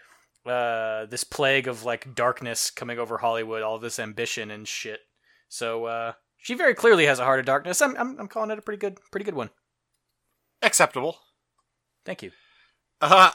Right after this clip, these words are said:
Speaker 1: do you
Speaker 2: went
Speaker 1: guys
Speaker 2: a
Speaker 1: got?
Speaker 2: different direction with it. I went with a Worthy I P A by Worthy Brewing because this is a movie about thinking you're not worthy of things and then the things you do to convince yourself you are worthy of them and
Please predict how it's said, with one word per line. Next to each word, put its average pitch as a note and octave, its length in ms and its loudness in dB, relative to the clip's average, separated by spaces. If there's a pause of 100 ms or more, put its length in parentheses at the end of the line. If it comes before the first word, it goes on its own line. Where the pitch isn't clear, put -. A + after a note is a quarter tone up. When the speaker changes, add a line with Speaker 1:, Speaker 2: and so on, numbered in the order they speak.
Speaker 1:
do D3+ 60 10
you G#3 80 10
Speaker 2:
went G#3+ 100 6
Speaker 1:
guys - 20 0
Speaker 2:
a F3+ 40 0
Speaker 1:
got? - 60 -2
Speaker 2:
different F3 260 0
direction C3+ 500 2
with B2 180 -6
it. D3 220 -2
I E3+ 160 2
went B3 160 0
with E3+ 140 2
a D3 120 8
Worthy C#3+ 400 0
I C#3 120 4
P B2+ 200 -4
A D3+ 280 0
by C3 100 0
Worthy B2+ 300 -4
Brewing D3+ 320 0
because D#3+ 240 -6
this E3+ 140 -2
is D3 60 2
a D3 40 -4
movie D3 340 -2
about C3+ 460 6 (880)
thinking G3 640 2
you're D#3+ 240 2
not E3 240 6
worthy E3 340 -2
of E3+ 120 0
things G3+ 460 -4
and C#3+ 180 -2
then D3 160 -4
the C#3 60 -6
things D3+ 380 -4
you C#3 140 -8
do C3+ 360 -4 (100)
to C3 160 -8
convince C3 420 -4
yourself C3+ 380 -4
you C3 140 -10
are B2 280 2
worthy C3 400 -6
of C3 200 -8
them F3 280 -6
and G#2+ 340 -16